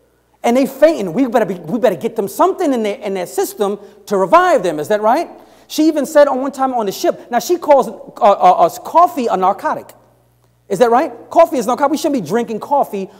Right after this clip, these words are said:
on the regular. It's a drug, but it was on the ship, something happened, and it was an emergency. Give 'em some coffee. It was needed. So certain things in emergencies you may have to do that you don't do on normal basis,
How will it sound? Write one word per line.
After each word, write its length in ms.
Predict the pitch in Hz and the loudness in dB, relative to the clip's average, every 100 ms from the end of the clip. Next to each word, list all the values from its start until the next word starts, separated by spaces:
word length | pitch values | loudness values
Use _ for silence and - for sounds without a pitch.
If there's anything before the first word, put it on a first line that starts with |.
| - | -6
on 220 | - 190 | -2 0
the 80 | 220 | 0
regular. 580 | 233 285 269 269 180 - - - | 0 -2 -2 -2 -2 -4 -10 -6
It's 240 | 202 - | -4 -4
a 60 | 233 | -6
drug, 1040 | 135 180 277 311 285 214 - - - 131 | -6 -4 0 2 2 0 -4 -20 -20 -4
but 280 | 269 285 277 | 0 0 0
it 80 | 214 | -2
was 160 | 202 | -2
on 120 | 185 | -2
the 80 | 160 | -6
ship, 480 | - 277 302 - - | -6 -4 -4 -6 -10
something 340 | - 247 240 | -4 -2 -2
happened, 440 | 202 254 277 311 269 - - | -4 -4 -2 -6 -8 -10 -4
and 120 | 208 | -2
it 60 | |
was 160 | 185 180 | -2 -2
an 60 | 180 | -4
emergency. 640 | 180 254 311 330 339 320 - - | 2 4 4 2 0 0 -2 -4
Give 160 | - 320 | 2 4
'em 100 | 311 | 4
some 160 | 320 294 | 2 4
coffee. 540 | 302 302 233 202 131 - - _ _ _ _ _ _ _ _ _ | 6 6 4 -4 -6 -16 -20 _ _ _ _ _ _ _ _ _
It 120 | 233 208 | -2 0
was 220 | 185 170 | -2 -4
needed. 560 | 190 262 180 131 - | -6 -4 -6 -8 -12
So 180 | - 247 | -4 -4
certain 560 | - - 302 330 339 330 | -4 -6 -2 0 -2 -4
things 440 | 320 254 185 180 | -4 -6 -6 -8
in 180 | - 202 | -8 -6
emergencies 680 | 175 190 285 320 269 247 165 | -4 -2 -2 -2 -6 -6 -4
you 60 | 233 | -2
may 140 | 233 | 0
have 160 | 208 190 | 0 -2
to 80 | |
do 180 | 165 285 | -4 -2
that 160 | 240 233 | -4 -4
you 60 | |
don't 200 | 214 185 | -8 -6
do 160 | 156 262 | -6 -4
on 180 | 180 175 | -4 -6
normal 240 | 165 160 | -6 -6
basis, 560 | 139 190 - 147 123 | -6 -6 -6 -14 -14